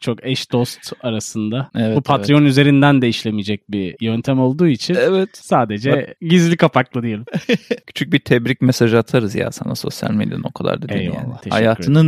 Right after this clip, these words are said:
Speaker 1: ederim.
Speaker 2: dönüm
Speaker 1: Sağ ol.
Speaker 2: noktası sonuçta bu bir, e, dediğin gibi köprü var ve
Speaker 1: Milestone,
Speaker 2: o
Speaker 1: değil mi?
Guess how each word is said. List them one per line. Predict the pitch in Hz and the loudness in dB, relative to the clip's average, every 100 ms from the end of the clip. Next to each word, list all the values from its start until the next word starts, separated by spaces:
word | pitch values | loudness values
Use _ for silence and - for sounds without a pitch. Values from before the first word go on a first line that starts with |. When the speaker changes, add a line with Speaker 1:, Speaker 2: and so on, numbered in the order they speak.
| 151 | 2
Speaker 1:
ederim. | 127 | 2
Speaker 2:
dönüm | 127 135 143 | 2 4 4
Speaker 1:
Sağ | 127 | 2
ol. | |
Speaker 2:
noktası | 113 - 107 101 | 0 -4 -6 -6
sonuçta | 110 107 - 113 104 | -4 -4 -4 -6 -2
bu | 110 110 - - - - | 0 0 -4 -14 -16 -6
bir, | 113 110 - - | -2 -2 -6 -8
e, | 95 101 | -8 -4
dediğin | 113 113 127 | -2 0 2
gibi | 120 107 107 | 2 2 -2
köprü | - 117 - 135 | 2 0 2 2
var | 135 165 | 4 4
ve | 180 | 4
Speaker 1:
Milestone, | 120 131 120 | 4 4 4
Speaker 2:
o | |
Speaker 1:
değil | |
mi? | 107 | 2